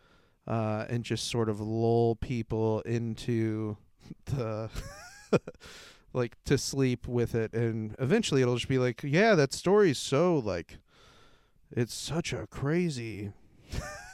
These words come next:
<laughs> crazy yarn, you know? I-, impossible to follow, really." Um, one of the things that they were talking about, though, was,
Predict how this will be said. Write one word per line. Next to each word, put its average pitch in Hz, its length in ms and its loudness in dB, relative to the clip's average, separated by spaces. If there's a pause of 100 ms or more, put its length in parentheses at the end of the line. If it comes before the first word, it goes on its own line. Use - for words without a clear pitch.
(140)
<laughs> - 720 -4
crazy 170 360 4
yarn, 151 540 4 (240)
you 117 140 -4
know? 180 440 2
I-, 139 120 0
impossible 139 800 2
to 120 100 -6
follow, 87 500 -4 (140)
really." 92 380 -2 (920)
Um, 98 760 -6 (180)
one 170 240 8
of 156 100 8
the 139 100 6
things 143 280 2
that 127 100 -2
they 135 80 4
were 123 100 4
talking 117 380 0
about, 113 300 0
though, 110 260 2
was, 101 560 -2